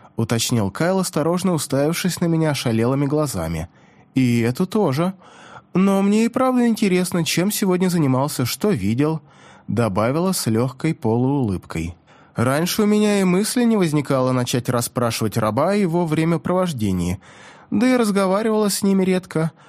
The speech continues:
но Кайл чем-то неуловимо отличался от остальных. Или же я просто с другими не пыталась так сблизиться, предпочитая лишь развлекаться,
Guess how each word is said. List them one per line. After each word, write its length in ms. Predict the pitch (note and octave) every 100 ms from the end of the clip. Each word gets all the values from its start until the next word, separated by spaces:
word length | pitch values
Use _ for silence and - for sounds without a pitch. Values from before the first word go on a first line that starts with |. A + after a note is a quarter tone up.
| - -
но 200 | C3+ D3
Кайл 360 | C3 G3+ A3+ A3+
чем-то 440 | G3+ G3 G#3 G3
неуловимо 680 | F#3 F3 D#3+ C#3+ B2+ G3 G#3
отличался 640 | G3 E3 C3 C#3+ D3+ E3 D#3
от 100 | D3+
остальных. 760 | D3+ - C#3+ C3+ F2+ D#2 - - _ _ -
Или 200 | D3 G3
же 140 | G#3
я 80 | G#3+
просто 360 | G#3 G3+ -
с 60 | G3
другими 460 | F3+ F3+ E3 G3 G3
не 140 | G3
пыталась 500 | G3 F#3+ F#3+ F#3 F3
так 180 | E3 D3
сблизиться, 640 | B2 G2+ C3+ F3 G3 -
предпочитая 640 | F3+ D#3 C3+ C#3+ B2+ D#3 E3+
лишь 280 | F3+ F3 -
развлекаться, 920 | E3 E3 G#3 - G#3+ B2 - G2